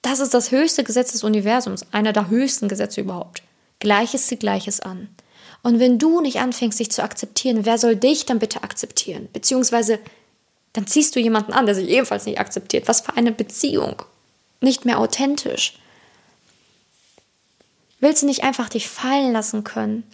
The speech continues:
Ankommen endlich im Leben. Keine Spielchen mehr spielen, sondern du sein dürfen. Willst du das endlich?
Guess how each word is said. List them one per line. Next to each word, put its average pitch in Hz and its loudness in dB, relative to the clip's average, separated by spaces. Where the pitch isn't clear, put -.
Ankommen 320 4
endlich 202 -4
im 208 -2
Leben. 208 -4
Keine 285 0
Spielchen 294 2
mehr 214 2
spielen, 226 2
sondern 240 4
du 294 2
sein 190 -2
dürfen. - -10
Willst 302 4
du 262 6
das 208 0
endlich? 208 -10